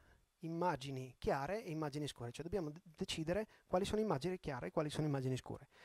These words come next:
Per esempio prendiamo delle immagini con quattro pixel, di cui uno un po' più grande e due più piccoli, per essere ancora un po' più tricky la cosa, e vogliamo che una macchina impari a distinguere le due cose. Allora, come si fa? Un modo è questo.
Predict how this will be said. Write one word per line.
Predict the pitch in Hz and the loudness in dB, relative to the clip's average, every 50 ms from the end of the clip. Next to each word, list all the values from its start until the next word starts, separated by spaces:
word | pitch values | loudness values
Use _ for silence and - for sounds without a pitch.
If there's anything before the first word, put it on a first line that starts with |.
| - - - - - - | -20 -20 -20 -20 -10 -4
Per | - 185 | 0 2
esempio | 220 214 202 226 240 233 285 | 4 4 6 6 6 4 4
prendiamo | - 190 160 175 180 175 165 | 4 4 6 6 6 6 6
delle | 151 156 160 175 | 6 4 4 4
immagini | 165 175 175 156 127 139 139 131 | 4 4 4 2 0 -2 -4 -4
con | - - 143 131 | -2 -4 -4 0
quattro | - 170 156 - - 190 | 2 2 2 2 2 -2
pixel, | - 185 185 - - 269 262 | -2 -4 -6 -8 -8 -8 -8
di | 196 156 | -8 -2
cui | - 156 160 | 2 6 6
uno | 165 180 170 | 8 8 8
un | 151 139 | 6 6
po' | - 151 | 4 2
più | - 147 | 2 2
grande | 139 139 135 143 151 147 | 2 2 0 0 0 0
e | 139 | 0
due | 143 143 | -2 -2
più | - 151 143 | -2 -2 -2
piccoli, | - 139 - - 190 196 214 | -4 -4 -4 -4 -4 -4 -4
per | - - - | -4 -4 -6
essere | - - - 151 | -6 -6 -6 -6
ancora | 147 139 - 165 151 | -4 -4 -4 -2 -2
un | 135 135 120 - _ _ | -2 -4 -4 -6 _ _
po' | - - | -4 -4
più | - - 147 | -2 -4 -4
tricky | - - - 127 - - 240 214 - - - | -6 -6 -10 -10 -10 -10 -12 -12 -12 -16 -14
la | - 147 | -12 -6
cosa, | - - 170 185 240 294 294 - _ - - - - - - - - - - - _ _ _ _ _ _ _ _ _ _ _ _ _ _ _ _ _ _ _ _ _ _ _ _ _ _ _ _ _ _ _ _ _ - | 0 2 2 2 2 0 -4 -6 _ -20 -20 -20 -20 -20 -20 -20 -20 -20 -20 -20 _ _ _ _ _ _ _ _ _ _ _ _ _ _ _ _ _ _ _ _ _ _ _ _ _ _ _ _ _ _ _ _ _ 0
e | - 208 | 0 0
vogliamo | 202 262 262 220 175 151 165 214 | 2 2 2 4 4 6 4 4
che | - 214 | 6 6
una | 202 247 | 6 6
macchina | 254 175 131 - - 185 226 | 6 4 2 4 6 6 6
impari | 220 - 135 139 - | 6 6 2 2 0
a | |
distinguere | 214 214 - 160 143 135 156 156 | -2 -4 -2 0 2 2 2 4
le | 131 | 6
due | 127 127 117 | 6 4 4
cose. | - - - - - - - - - - - - - - - - - | 4 0 -4 -4 -6 -14 -14 -16 -16 -16 -16 -16 -18 -20 -20 -6 0
Allora, | - 208 170 139 127 - - - - - - - | 2 2 4 2 0 -2 -6 -10 -12 -14 -10 0
come | - 208 190 160 | 4 4 4 4
si | 135 | 2
fa? | - - - - - - - - - - - - - - | -4 -8 -10 -12 -14 -14 -14 -16 -20 -20 -20 -20 -14 -8
Un | - 269 254 | -6 -2 2
modo | 214 170 151 170 - - | 4 6 6 6 4 4
è | - | 0
questo. | - - 139 120 113 - - - 147 - - | -4 -4 -4 -6 -6 -6 -8 -10 -12 -12 -14